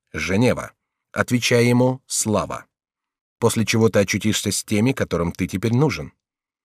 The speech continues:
Прощай, брат и друг, до вечера. Сожги эту записку. Скромность и мужество. Л Р. Габриэль велел подать лампу,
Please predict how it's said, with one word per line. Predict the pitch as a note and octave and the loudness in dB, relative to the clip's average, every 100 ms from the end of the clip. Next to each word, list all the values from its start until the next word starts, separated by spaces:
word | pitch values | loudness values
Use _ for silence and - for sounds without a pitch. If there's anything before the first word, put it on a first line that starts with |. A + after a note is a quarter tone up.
| _ | _
Прощай, | - C3 - C#3 C3 | 2 2 4 4 6
брат | C3+ C3+ | 6 4
и | - | 2
друг, | C3+ C#3 D3 - _ | 0 0 -2 -10 _
до | F#2 A#2+ | 2 4
вечера. | G2 - F2+ F2+ - _ _ | 4 0 -2 -2 -6 _ _
Сожги | - A#2+ G2+ F#2 G2 G2+ | 0 0 0 0 0 0
эту | - F#2 | -4 -4
записку. | F#2 G2 F2+ - - F2 - _ _ _ _ | 0 0 0 -4 -6 -10 -12 _ _ _ _
Скромность | - - G2 G#2+ F#2+ - - - _ - | -6 0 2 4 2 -4 -10 -18 _ -4
и | |
мужество. | G2 G#2 D#2+ - - - _ _ _ _ _ _ _ | 0 0 -2 -8 -8 -16 _ _ _ _ _ _ _
Л | - F#2+ G2 _ _ _ - | -2 -2 -2 _ _ _ -10
Р. | D#2 A1+ _ _ _ _ _ _ _ _ _ _ | -10 -10 _ _ _ _ _ _ _ _ _ _
Габриэль | - G2+ C3+ F3+ F3+ | -2 2 6 6 6
велел | E3 E3 | 6 4
подать | D3+ C#3 C#3+ - | 4 4 2 4
лампу, | A2 G2 A2 A#2+ | 2 2 -2 -10